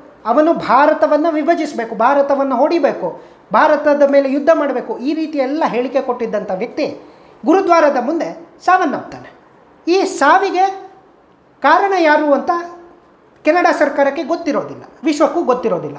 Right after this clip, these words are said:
ಆದರೆ ಈ ಸಂದರ್ಭದಲ್ಲಿ ಜಸ್ಟಿನ್ ಟ್ರೂಡೋ ಪಾರ್ಲಿಮೆಂಟಿನಲ್ಲಿ ಮಾತನಾಡುವಾಗ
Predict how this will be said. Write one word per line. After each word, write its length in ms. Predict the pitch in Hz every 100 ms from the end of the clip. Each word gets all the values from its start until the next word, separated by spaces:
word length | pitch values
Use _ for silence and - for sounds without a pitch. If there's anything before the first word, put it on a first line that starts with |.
| -
ಆದರೆ 480 | 349 285 151 - 320
ಈ 80 |
ಸಂದರ್ಭದಲ್ಲಿ 920 | 349 330 285 254 254 277 349 - - -
ಜಸ್ಟಿನ್ 400 | 165 262 403 370
ಟ್ರೂಡೋ 400 | 208 151 - - - -
ಪಾರ್ಲಿಮೆಂಟಿನಲ್ಲಿ 720 | 339 359 339 285 262 254 240
ಮಾತನಾಡುವಾಗ 640 | 247 262 247 220 220